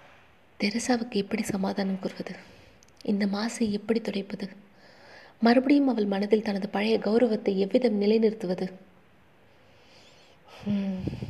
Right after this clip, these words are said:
அவ்வளோதான், எல்லாம் போச்சு, கொட்டி கவிழ்த்தாகிவிட்டது. எவ்வளோ பெரிய நஷ்டம்.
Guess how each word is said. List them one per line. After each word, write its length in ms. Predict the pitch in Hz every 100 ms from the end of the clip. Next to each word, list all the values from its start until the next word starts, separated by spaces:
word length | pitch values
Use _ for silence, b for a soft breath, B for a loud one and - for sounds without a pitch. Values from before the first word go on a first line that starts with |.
| B B - - - -
அவ்வளோதான், 460 | 190 196 196 - - - - - B B B B -
எல்லாம் 360 | 226 240 262 247
போச்சு, 300 | 226 - - - - - - B B B B
கொட்டி 280 | - 262 311
கவிழ்த்தாகிவிட்டது. 880 | - 233 240 240 214 202 202 196 - - - - - - -
எவ்வளோ 440 | 196 190 180 220 220
பெரிய 260 | 214 196 190
நஷ்டம். 420 | 180 180 - 214